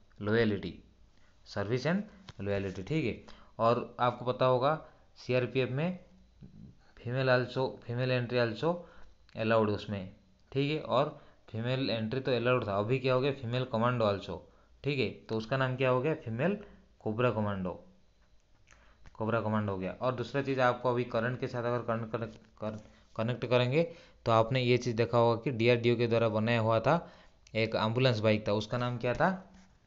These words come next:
रक्षिता, रक्षिता, जो कि सीआरपीएफ़ को सौंप दिया गया। ठीक है, तो this was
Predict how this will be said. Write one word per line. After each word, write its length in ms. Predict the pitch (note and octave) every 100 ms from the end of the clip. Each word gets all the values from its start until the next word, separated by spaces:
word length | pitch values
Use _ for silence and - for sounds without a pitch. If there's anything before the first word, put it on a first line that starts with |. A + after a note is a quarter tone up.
| _ _ -
रक्षिता, 540 | G2+ - - A2+ F2+ E2 - - _ _ _ _ _ _ - - _ _ _ - - - - - - - - - G#2+
रक्षिता, 520 | G#2+ - A#2 F#2+ F#2 - - -
जो 160 | A2 A2+
कि 200 | - G3+ A3 - - - _
सीआरपीएफ़ 520 | - - B2 A2 A#2+ A2
को 200 | E3+ A3 - - _ -
सौंप 380 | - - A#2 A2
दिया 140 | G#2
गया। 160 | G2 F#2+
ठीक 220 | B2 D#3
है, 160 | F3+ F#3 - - -
तो 80 | A2
this 220 | G#2 G#2+
was 260 | B2 A#2+